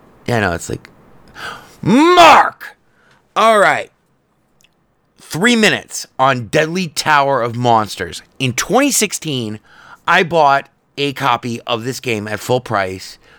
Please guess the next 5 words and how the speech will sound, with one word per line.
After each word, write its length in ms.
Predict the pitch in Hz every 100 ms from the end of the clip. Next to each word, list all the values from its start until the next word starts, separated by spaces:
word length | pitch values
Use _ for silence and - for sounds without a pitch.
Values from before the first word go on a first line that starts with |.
| _
through 220 | - 127
the 80 | 156
Steam 260 | - 127 107
store. 480 | - 98 95 95 _ _ _ _ - - _ _ _ -
Um, 640 | 135 127 113 104 98 90